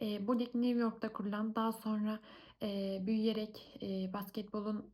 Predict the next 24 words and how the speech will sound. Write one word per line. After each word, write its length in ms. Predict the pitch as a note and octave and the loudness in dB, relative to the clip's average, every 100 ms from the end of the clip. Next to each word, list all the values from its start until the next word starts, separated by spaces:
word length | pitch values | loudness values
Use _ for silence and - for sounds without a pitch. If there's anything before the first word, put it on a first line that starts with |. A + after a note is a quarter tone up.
| G3 | -6
geleceğini 440 | G3+ G3 G#3 G#3 | -4 -2 -2 -4
şekillendiren 840 | - F#3+ F#3+ F#3+ F#3 F#3 G#3 A#3 B3+ | -4 -6 -4 -2 0 0 0 -2 0
bir 140 | C4 | 0
organizasyon 680 | - A3+ A3 G3+ G3 F#3 F#3 | 2 2 0 0 -4 -4 -4
olmuştur. 640 | F3+ F3 E3+ - C4 - - _ _ _ _ _ _ _ - - | -4 -6 -10 -8 -10 -10 -20 _ _ _ _ _ _ _ -8 0
Bin 160 | A#3 | 4
dokuz 180 | A#3+ A#3 | 4 0
yüz 60 | - | -4
kırk 220 | A#3+ - | -4 -2
dokuz 280 | A#3 A#3 A3+ | 0 0 0
yılında 380 | A3 G#3+ A3+ A3+ | 0 2 0 0
Basketball, 580 | G#3+ - A3+ A3 A3 A3+ - - - - - | -4 -2 -4 -2 -2 -2 -6 -18 -18 -12 -6
e, 360 | G#3 G3+ G3+ - - - | -4 -2 -2 -4 -10 -4
Association 760 | G#3+ - G#3+ A#3 A3+ A3 G#3 A3 | -2 -2 -2 0 0 0 -4 -6
of 140 | G#3+ | -4
America 440 | A3 G#3 G#3+ - A3+ | -2 0 -2 -4 -2
ile 420 | G#3+ G#3 A3 A3 | -2 0 2 2
National 400 | A3 A3 G3 F#3+ | 2 0 -4 -2
Basketball 520 | G#3+ G3 A3 G#3 G3 F#3+ | -4 -4 -4 -4 -2 -2
League 240 | G3 G#3+ - | -2 -2 -2
birleşerek 680 | A3 G#3 F#3+ F#3+ G#3+ - - | 0 0 -2 -2 -2 -4 -4
National 440 | A3 A3 G#3 F#3+ F#3+ | 0 0 0 0 0
Basketball, 580 | G#3+ - G3 - A#3 B3+ - - - - | 0 -2 -6 -2 -2 -4 -10 -16 -10 -4
e, 240 | G#3 G3 | -2 -2